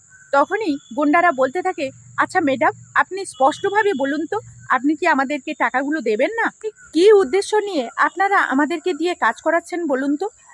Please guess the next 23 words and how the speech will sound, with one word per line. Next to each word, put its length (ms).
আপনারা 460
ভেবেছেন 560
যে 120
আমাদেরকে 440
বিনে 280
পয়সায় 400
কাজ 220
করাবেন 340
আর 180
তারপর 380
আমাদের 320
টাকাগুলো 480
ফাঁকি 340
দিয়ে 200
আপনারা 420
পালিয়ে 380
যাবেন?" 300
তখনই 300
রাই 240
বলতে 240
থাকে, 300
"আচ্ছা 280
মুশকিলে 400